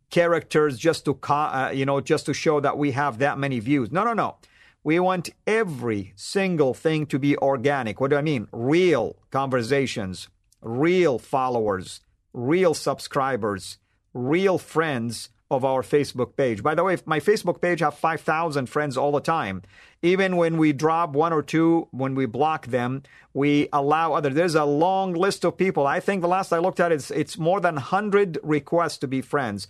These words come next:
But you can always follow my personal fa-, Facebook page, Al Fadi dot Sira. Here's another thing you can do. You can always follow my other, uh, uh, page called The Al Fadi, and we have a ministry page on Facebook called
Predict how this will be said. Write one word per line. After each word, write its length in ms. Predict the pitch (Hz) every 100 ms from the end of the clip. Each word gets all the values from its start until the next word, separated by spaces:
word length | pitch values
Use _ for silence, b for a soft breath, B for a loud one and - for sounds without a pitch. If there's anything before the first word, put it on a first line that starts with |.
| b b
But 140 | 156
you 60 | 175
can 100 | 214
always 240 | 240 220
follow 460 | - 208 170 101 - _ _ _ _
my 240 | 135 139
personal 500 | 139 165 165 170 147
fa-, 280 | 139 - 151
Facebook 440 | - 143 139 143 -
page, 240 | 135 131
Al 180 | - 127
Fadi 280 | - 135 127
dot 160 | 123
Sira. 380 | - 151 117 107 - b b b
Here's 120 | 185 196
another 260 | 220 240
thing 180 | 202 190
you 100 | 180
can 160 | 185 175
do. 300 | 214 123 120 b _
You 140 | 139
can 120 | 156
always 280 | 151 160 151
follow 380 | - 160 151 156
my 280 | 156 156 - _
other, 400 | 262 285 98 - _ _
uh, 40 | 127 123 123 120
uh, 180 | 135 127
page 480 | 127 160 156 151 -
called 360 | 151 147 143 151
The 360 | 135 117 214 220
Al 200 | 151 143
Fadi, 480 | - 135 127 156 208 _ _
and 160 | 170
we 100 | 190
have 180 | 190 190
a 60 | 180
ministry 600 | 175 247 294 - 165 143
page 300 | 151 151 127
on 140 | 127
Facebook 520 | 110 143 135 151 139
called 480 | - 151 147 147 139